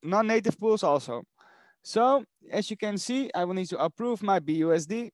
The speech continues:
Let me do that now.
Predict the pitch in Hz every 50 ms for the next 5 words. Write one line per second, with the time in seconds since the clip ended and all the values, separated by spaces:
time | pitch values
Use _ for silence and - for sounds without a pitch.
0 | _ _ _ _ _ _ _ _ _ _ _ _ _ _ _ _ _ _ _ -
1 | - 123 135 135 110 131 135 139 135 - - 151 185 220 220 220 220 190 214 220
2 | 220 220 220